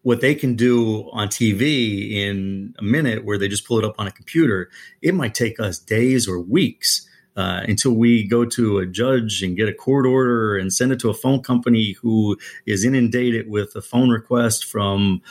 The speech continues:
uh, every other law enforcement officer across the country working a similar case. And now they don't get us the data for three weeks. And the data is so massive that we need investigators to painstakingly go through it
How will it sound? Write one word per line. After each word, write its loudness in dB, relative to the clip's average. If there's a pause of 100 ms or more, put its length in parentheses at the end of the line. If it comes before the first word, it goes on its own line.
(240)
uh, -2
every -2
other 0
law -2
enforcement -4
officer -4
across -6
the -16
country -4
working -2
a -2
similar 2
case. -4 (300)
And 0
now 2
they 2
don't -4
get -2
us -2
the -6
data 0
for 0 (120)
three 0
weeks. 0
And -2
the 0
data 0
is -4
so 4
massive 2
that -4
we -6
need 2 (280)
investigators 0
to 0
painstakingly 2
go 0
through 2
it -2